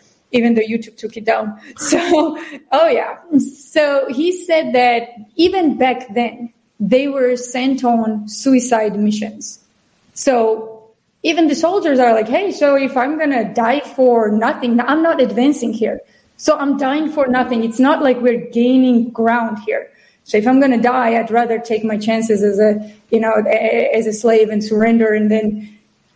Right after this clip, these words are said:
get shipped back to Ukraine at some point or meet my family in Russia." Uh, and it's, it's very no-, uh, important to say that Russians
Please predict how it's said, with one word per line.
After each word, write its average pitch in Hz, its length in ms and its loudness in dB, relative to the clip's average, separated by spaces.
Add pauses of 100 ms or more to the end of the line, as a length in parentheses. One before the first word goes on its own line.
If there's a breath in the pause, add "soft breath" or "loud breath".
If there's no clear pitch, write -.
(220)
get 233 220 0
shipped - 380 -14
back 233 380 0 (240 loud breath)
to 285 100 4
Ukraine 247 420 2
at 226 140 -2
some 269 320 0
point 226 380 0
or 226 200 0
meet 233 220 2
my 226 280 0
family 226 440 0
in 220 140 -4
Russia." 254 520 2 (480 loud breath)
Uh, 226 320 2
and 254 140 2
it's, 254 320 -4
it's - 180 -6
very 285 280 0
no-, 240 220 0
uh, 220 560 2
important 240 480 2
to 226 60 -8
say 247 380 2
that 220 320 -2
Russians 226 680 0